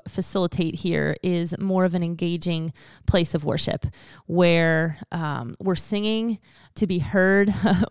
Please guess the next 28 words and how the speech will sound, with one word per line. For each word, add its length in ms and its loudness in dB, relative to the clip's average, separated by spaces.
It's, 420 -4
we 260 0
are, 480 0
we 480 -2
are 300 0
playing, 640 -2
uh, 340 -4
and 240 -4
engaging 880 -2
in 540 -4
the 120 -2
worship 400 -2
that's 220 -6
happening. 380 -4
We're 100 0
not 180 0
just 140 -6
spectators. 680 -6
Uh, 240 -2
and 160 -2
so, 680 0
so 160 -2
yeah, 180 2
so 160 0
we're 80 2
really 200 2
praying, 480 0
uh, 320 -2